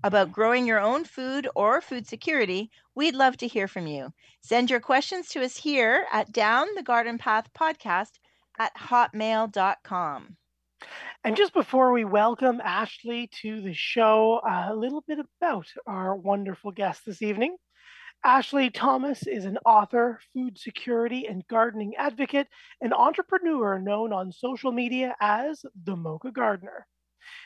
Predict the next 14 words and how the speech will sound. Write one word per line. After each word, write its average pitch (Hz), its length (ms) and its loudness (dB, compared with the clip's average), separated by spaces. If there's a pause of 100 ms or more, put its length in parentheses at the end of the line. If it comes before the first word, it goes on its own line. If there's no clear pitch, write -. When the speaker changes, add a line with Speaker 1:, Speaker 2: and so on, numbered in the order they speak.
Speaker 2:
For 330 380 4
nearly 302 400 4
seven 285 340 2
years, 262 240 2
Ashley 240 640 -4 (120)
worked 220 420 -4
in 185 160 -8
the 165 100 -12
scientific 226 600 -4
research 208 400 -10
sector 202 480 -10 (280)
and 196 140 -4
managed 226 380 4
healthcare-based 262 880 -4